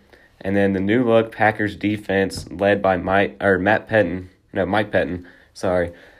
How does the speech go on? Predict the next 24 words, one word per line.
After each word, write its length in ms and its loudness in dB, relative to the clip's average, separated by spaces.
um, 300 2
impressed 540 2
in 80 -6
their 140 0
first 360 2
showing. 560 0
Um, 680 -2
and 180 -2
then 120 2
the 100 2
new 300 2
defensive 520 -4
players 280 2
the 60 -4
Packers 380 0
brought 300 2
in, 480 2
uh, 280 0
really 300 2
impressed, 640 0
um, 540 -2
in 120 -4
this 220 2
game. 520 -4